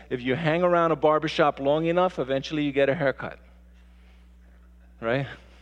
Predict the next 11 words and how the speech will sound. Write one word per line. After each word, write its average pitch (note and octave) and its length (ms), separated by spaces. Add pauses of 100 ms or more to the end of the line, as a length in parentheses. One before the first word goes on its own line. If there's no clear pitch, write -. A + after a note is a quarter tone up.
(440)
You C#3+ 100
might G#3 200
not G#3+ 160
need G#3 240
one G3 220
when F#3+ 120
you F3+ 80
first F#3+ 300
go G3 160
in, D3+ 300 (1200)
right? C#3+ 140